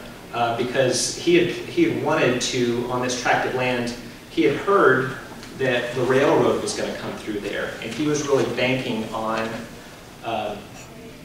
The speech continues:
making a lot of money from the railroad company to, to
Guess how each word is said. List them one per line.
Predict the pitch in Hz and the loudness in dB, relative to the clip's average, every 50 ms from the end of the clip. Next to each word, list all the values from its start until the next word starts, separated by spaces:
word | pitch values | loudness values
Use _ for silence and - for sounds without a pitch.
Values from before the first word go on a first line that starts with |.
| - 120 | -14 -8
making | 120 127 127 127 120 | -6 -4 -4 -4 -4
a | 110 110 | -2 -2
lot | 110 107 104 104 | 0 0 0 0
of | 110 | 0
money | 117 - - 110 - - - - - - - - - | -2 -2 -2 -2 -2 -4 -8 -12 -14 -18 -18 -14 -10
from | 123 113 113 | -8 -6 -4
the | 110 | -2
railroad | 110 120 123 135 139 127 117 - - - | -2 2 4 4 4 4 4 2 0 -4
company | 117 107 - 110 107 101 104 101 - - | -6 -8 -8 -6 -8 -8 -8 -8 -10 -10
to, | - 107 104 104 107 110 - | -8 -8 -6 -6 -6 -6 -8
to | - - - - | -6 -6 -6 -6